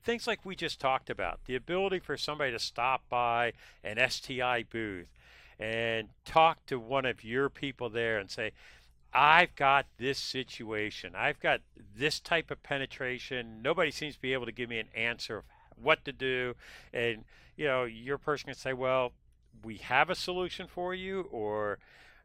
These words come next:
"Let's look at some of our existing solutions and maybe we can adapt it and make it work," do an engineering judgment, whatever the case might be. Even what you just talked about,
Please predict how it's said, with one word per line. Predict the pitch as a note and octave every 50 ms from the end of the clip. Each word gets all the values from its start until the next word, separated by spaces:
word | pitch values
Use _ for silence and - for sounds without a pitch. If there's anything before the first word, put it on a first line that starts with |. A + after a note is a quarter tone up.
| -
"Let's | - A#2+ C3+ C#3 - - -
look | E3+ D#3 - E3+
at | C#3+
some | - - D#3 D3+
of | D3 C3+ C#3
our | C#3 C3 B2
existing | A2+ A#2 A2 C#3 D#3+ - - F#3 F3 -
solutions | - - E3+ D#3+ E3+ E3+ D#3+ - - F3 E3 C3 -
and | B2+ A2 A2
maybe | A2+ A#2+ C3 C3 C#3+ C3+
we | B2+ C3 B2+ A#2+
can | - - A2+ G#2+
adapt | G2 - - A2+ B2 C#3+ C#3+ - - E3
it | D#3+ E3
and | A#2 G2+
make | A2+ B2 A#2+ -
it | A#2 F#2+ -
work," | - G2 A#2+ C#3 E3 F3 F3 E3+ - _ -
do | G#2+ G#2+
an | G#2+ A2
engineering | A#2 A#2 A2+ - A#2 A2 A2 G#2+ G2+ F#2+ -
judgment, | - D#3 E3+ F3 E3+ - - - E3+ E3+ E3 - -
whatever | G#2 G#2 B2 B2 C3 B2
the | B2+
case | - - C#3 B2+ B2+ A#2 -
might | - C3 B2 A#2+ -
be. | C3 B2+ B2 B2 B2 - - - - - - - _ _ -
Even | D#3 E3 G3 G#3+ G3+ A3 G#3+ G3+
what | F3 F#3 F#3+ F3
you | E3 E3+ F3
just | - F#3 E3 - -
talked | D#3 D3+ E3+ - - D#3+
about, | C3+ A#2+ G2+ F#2 E2+ -